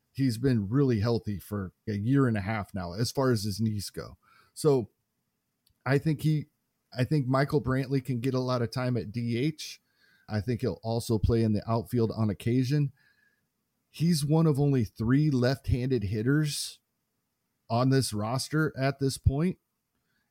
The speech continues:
And so he's gonna be in that lineup most days, I think more than most of us would think when we just bring it up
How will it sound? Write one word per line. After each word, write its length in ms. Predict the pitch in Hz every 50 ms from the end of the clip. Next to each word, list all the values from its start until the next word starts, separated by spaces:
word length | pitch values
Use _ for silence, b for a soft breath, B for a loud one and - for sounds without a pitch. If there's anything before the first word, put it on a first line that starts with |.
| _ _ -
And 460 | 117 120 120 120 117 117 117 113 107
so 200 | - - 135 123
he's 240 | 120 127 160 160 135
gonna 200 | - 190 185 180
be 300 | 151 170 165 170 160 - -
in 220 | 139 143 156 156
that 200 | 151 151 151 120
lineup 420 | 127 131 135 135 135 139 143 139 - -
most 640 | 104 110 117 123 127 127 135 139 131 - - 110
days, 460 | 110 127 147 160 131 87 78 - - -
I 120 | 110 113
think 240 | 113 - 147 147 139 -
more 720 | 107 107 110 113 117 120 117 123 123 127 135 135 143 147 131 123
than 600 | 113 123 123 120 123 123 123 120 123 123 123 120 _ _ _ _ _ _ _ _
most 460 | - 117 123 131 135 139 131 - - -
of 180 | 127 123 113
us 300 | 123 127 131 127 - -
would 280 | 120 120 131 127 107 98 _ _ _ _ _ -
think 400 | 165 180 180 151 117 - - - _ -
when 300 | 117 110 117 120 120 117
we 320 | 120 120 120 120 113 101 - _ _ _ _ _ -
just 340 | - 127 123 - - -
bring 240 | - 113 120 123 117
it 120 | 120 110 -
up 340 | - 135 160 156 - -